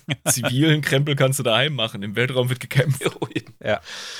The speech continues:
Speaker 1: Und zwar ist das die Virago.
Speaker 3: Aha.
Speaker 1: Das habt ihr sicher schon mal in irgendeinem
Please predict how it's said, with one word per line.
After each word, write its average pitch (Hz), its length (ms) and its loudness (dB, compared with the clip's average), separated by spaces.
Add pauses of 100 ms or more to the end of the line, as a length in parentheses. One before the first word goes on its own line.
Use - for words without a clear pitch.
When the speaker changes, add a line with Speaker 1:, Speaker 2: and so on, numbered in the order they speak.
(220)
Speaker 1:
Und 101 220 -8
zwar 143 280 0
ist 131 160 -4
das 127 240 -2
die 104 420 -10
Virago. 98 880 -2 (1600)
Speaker 3:
Aha. 87 420 -10 (420)
Speaker 1:
Das - 160 -8
habt - 160 -8
ihr 107 80 -2
sicher 110 500 -4
schon 139 240 -4
mal 131 220 -4
in 120 180 -10
irgendeinem 131 560 -6